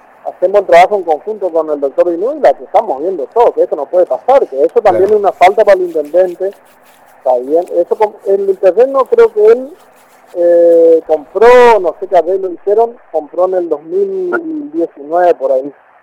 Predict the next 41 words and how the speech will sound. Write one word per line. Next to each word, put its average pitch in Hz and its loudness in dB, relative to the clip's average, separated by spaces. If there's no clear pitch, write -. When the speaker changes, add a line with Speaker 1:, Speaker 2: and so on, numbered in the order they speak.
Speaker 1:
a 151 2
principios 151 -12
del 175 -2
dos 151 -2
mil 160 -10
diecinueve. 160 -8
Ya 147 6
él 202 4
sabiendo 233 2
que 214 -6
el 185 2
asfalto 196 2
iba 202 4
a - 0
pasar 165 0
por 170 2
ahí, 214 2
ese, 190 -2
hay - 0
una 190 0
ley 202 4
donde 143 -2
un 170 -14
funcionario 180 0
no 185 -2
puede 175 2
comprar 170 2
un 185 -6
terreno 175 -6
sabiendo 170 0
que 143 -6
va 151 6
a - 0
pasar 165 2
el 165 -4
asfalto 170 2
por 147 -4
esa 147 -4
calle, 185 2
sería, 139 -8
¿entendés? 143 -8